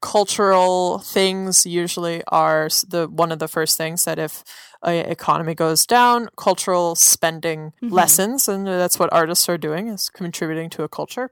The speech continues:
Speaker 1: And so there are also a lot of scholarships and grants, um, that art, <sighs> I don't know, if, or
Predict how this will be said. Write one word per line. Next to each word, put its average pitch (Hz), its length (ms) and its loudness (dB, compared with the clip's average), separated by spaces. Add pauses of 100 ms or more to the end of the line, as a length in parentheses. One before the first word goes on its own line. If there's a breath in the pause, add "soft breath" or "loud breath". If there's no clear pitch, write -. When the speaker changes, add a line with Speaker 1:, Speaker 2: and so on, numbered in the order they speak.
Speaker 1:
And 196 320 2
so 190 460 4 (360 loud breath)
there 196 160 4
are 190 180 8
also 190 420 4
a 175 160 0
lot 160 480 4
of 160 480 2 (100)
scholarships 269 800 4
and 160 200 -10
grants, 226 720 4 (400 loud breath)
um, 175 240 4
that 170 220 4
art, - 540 2
<sighs> - 80 -14
I - 420 -4
don't 190 140 -2
know, 165 100 2
if, - 180 -8
or 185 180 4